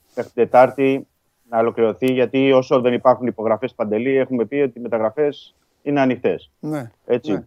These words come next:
Speaker 1: πρέπει να δούμε υπογραφές, να έχουμε και ανακοινώσεις για να είμαστε σωστοί και απέναντι στον κόσμο.
Speaker 2: Ναι.
Speaker 1: Ε, εντός της ημέρας υπάρχει πληροφορία ότι αναμένεται στην Αθήνα ο Άβυλα,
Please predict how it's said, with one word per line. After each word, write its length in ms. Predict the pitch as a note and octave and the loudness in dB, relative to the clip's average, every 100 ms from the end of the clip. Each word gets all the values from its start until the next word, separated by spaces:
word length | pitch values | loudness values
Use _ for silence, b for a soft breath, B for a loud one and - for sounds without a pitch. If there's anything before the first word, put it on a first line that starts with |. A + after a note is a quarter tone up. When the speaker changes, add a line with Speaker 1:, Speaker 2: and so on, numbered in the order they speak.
| - | -4
Speaker 1:
πρέπει 180 | B2 | -2
να 120 | A#2+ A2+ | 2 2
δούμε 180 | B2+ | 2
υπογραφές, 600 | A2 G2+ F#2+ G2 F#3+ F#3+ | -2 -2 -4 0 2 2
να 80 | D3+ | 2
έχουμε 200 | D3+ D3+ | 2 2
και 100 | C#3 | 2
ανακοινώσεις 580 | B2+ A#2 B2 C#3 F3 D#3+ | 2 0 -2 -2 -2 -2
για 100 | D3 | 0
να 80 | D3+ | 2
είμαστε 360 | D#3 - - | 2 -4 -4
σωστοί 600 | C#3 - D#3 D#3 D3 C#3+ C#3 C#3 - _ | -4 -2 -2 0 -2 -4 -8 -14 -18 _
και 60 | C3 | -6
απέναντι 260 | C#3 C3+ | -2 -2
στον 140 | A2+ A#2+ | -2 0
κόσμο. 280 | A2+ D2+ - | 0 0 -14
Speaker 2:
Ναι. 280 | D#3+ D3 A#2 _ _ _ _ - | -10 -10 -12 _ _ _ _ 2
Speaker 1:
Ε, 400 | A2 G#2+ G#2+ G#2+ | 4 6 4 2
εντός 300 | A2 A2+ D#3 | 2 4 4
της 180 | - D3 | 2 -4
ημέρας 800 | D3 C3+ C#3 C#3 D#3 D#3 - _ _ _ _ | 2 6 8 10 8 6 -2 _ _ _ _
υπάρχει 300 | - C#3+ C#3 | -4 0 2
πληροφορία 760 | D3 C3 B2 B2+ C3+ C3+ C3 | 2 4 4 6 6 6 4
ότι 220 | C3 A#2+ A#2+ B2 | 2 2 0 -2
αναμένεται 420 | A2+ A2+ C3 C3 | -2 -2 0 0
στην 160 | B2+ C3 | -2 0
Αθήνα 560 | A#2 C#3 C3+ C3+ C#3 - _ _ _ _ _ _ _ _ - | 0 2 2 2 0 -4 _ _ _ _ _ _ _ _ -6
ο 200 | A2+ B2 | 6 8
Άβυλα, 520 | C3+ A2 G#2+ C3 D3+ | 8 8 4 2 2